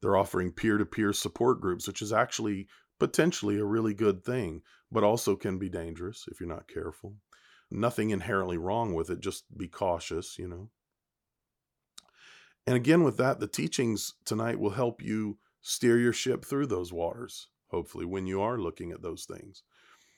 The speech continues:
There's tons of new certified teachers coming along, and now there's people teaching whom I, I wouldn't even ask for the time of day. And that sounds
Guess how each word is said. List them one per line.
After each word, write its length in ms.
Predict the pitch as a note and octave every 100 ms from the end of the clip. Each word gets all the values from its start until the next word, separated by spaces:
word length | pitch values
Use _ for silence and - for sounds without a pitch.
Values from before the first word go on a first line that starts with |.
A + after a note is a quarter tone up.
| -
There's 220 | A#2 A2+
tons 440 | - C#3 C#3 C#3 B2
of 100 | G#2
new 380 | G#2+ G#2+ G2+ - _
certified 720 | - - A#2 A2+ - A2 G#2
teachers 380 | - A#2 - F2
coming 320 | - G2+ F2+
along, 420 | E2 E2 E2 D#2+ E2+
and 120 | F2
now 180 | G#2 G2+
there's 180 | G2+
people 440 | - - G#2 G2+ F#2
teaching 560 | - G#2 - G2 F#2 - - _ -
whom 420 | G2+ G2+ F#2+ -
I, 180 | - G2 -
I 60 |
wouldn't 360 | G2+ G#2 G#2 G2+ -
even 440 | G#2 G2+ G2+ G2+
ask 320 | G2+ G2+ - -
for 160 | G#2+
the 100 | G2+
time 300 | - G#2 G#2
of 160 | G2+ G#2
day. 380 | A#2 - - _ D3
And 120 | G2+
that 140 | F#2+ -
sounds 320 | G#2 G2 F#2